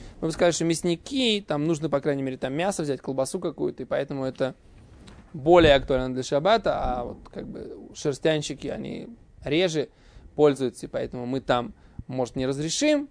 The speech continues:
может быть, мы скажем, что это не, мы больше опасаемся, поэтому как бы наше опасение, оно здесь не, не оправдано, так сказать, как бы его, им, от него, как бы, к ему, им пренебрегать.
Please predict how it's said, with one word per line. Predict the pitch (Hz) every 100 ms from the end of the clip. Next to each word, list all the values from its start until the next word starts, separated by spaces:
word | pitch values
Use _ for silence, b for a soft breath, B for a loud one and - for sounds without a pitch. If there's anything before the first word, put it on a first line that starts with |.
| -
может | 135 123
быть, | - 123
мы | 123
скажем, | - 131 123
что | 127
это | 131
не, | 135 135 120 - -
мы | 127 123
больше | 175 233 214
опасаемся, | 180 165 165 143 135 -
поэтому | - 139 147 143 - - -
как | -
бы | 190 139
наше | - -
опасение, | 127 135 - 156 143 123
оно | - - - - b b b b b
здесь | 127 196 - - -
не, | - 139 131 143 -
не | 143 151
оправдано, | 147 170 170 147 135 123
так | 120
сказать, | - - -
как | -
бы | - - - - -
его, | 131 131 123 139 123 - - - - - _ _ - _ _ _ _ - - - - -
им, | 147 139 - _ -
от | 151
него, | 143 135 131 120
как | 123 120
бы, | - - -
к |
ему, | 151 156 175
им | 135
пренебрегать. | 131 127 127 151 233 285